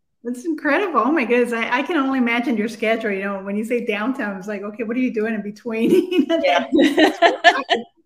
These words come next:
Speaker 1: incredible. And now
Speaker 2: Thanks.
Speaker 1: we're gonna go with Gloria. Gloria, can you tell us a little bit about yourself and your book, please?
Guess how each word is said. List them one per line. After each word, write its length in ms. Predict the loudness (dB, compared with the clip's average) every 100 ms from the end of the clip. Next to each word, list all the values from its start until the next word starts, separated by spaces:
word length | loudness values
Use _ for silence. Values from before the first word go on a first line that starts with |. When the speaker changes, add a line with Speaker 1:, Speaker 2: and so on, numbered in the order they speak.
| _
Speaker 1:
incredible. 1040 | -10 -2 0 0 -4 -4 -2 -2 -2 -4 -10 -14 -16 -20 -10 -4
And 80 | 0
now 60 |
Speaker 2:
Thanks. 80 | 2
Speaker 1:
we're 80 | 0
gonna 200 | -2 -2
go 120 | 0
with 200 | 0 -2
Gloria. 520 | -4 -2 0 0 -2 -4
Gloria, 260 | -2 -2
can 120 | -2
you 100 | -4
tell 160 | -4 -6
us 100 | -4
a 40 |
little 160 | -6 -6
bit 80 | -6
about 200 | -6 -6
yourself 380 | -6 -6 -6 -4
and 80 | -6
your 120 | -6
book, 220 | -8 -10 -10
please? 420 | -12 -12 -16